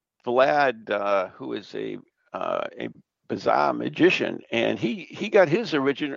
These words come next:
uh, origins in haunted houses as well. And so I, I bet you're, you, do you have any involvement in mag-, magic at all?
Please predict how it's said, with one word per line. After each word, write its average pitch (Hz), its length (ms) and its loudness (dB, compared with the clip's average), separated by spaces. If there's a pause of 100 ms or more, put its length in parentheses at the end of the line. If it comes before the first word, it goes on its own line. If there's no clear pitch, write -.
(120)
uh, 107 320 0 (100)
origins 117 720 0 (100)
in 110 240 -6
haunted 139 440 -6
houses 120 460 -2
as - 200 -14
well. - 420 0 (760)
And 123 420 -2 (200)
so 143 480 0 (220)
I, 120 120 -2 (100)
I 139 100 4
bet - 300 0
you're, 156 320 -4 (640)
you, 139 200 -8
do 131 60 -20 (200)
you 156 100 6
have 151 160 6
any 160 360 0
involvement 147 580 2
in 117 100 -2
mag-, 131 380 -4 (100)
magic 151 420 0
at 185 60 -4
all? - 200 -6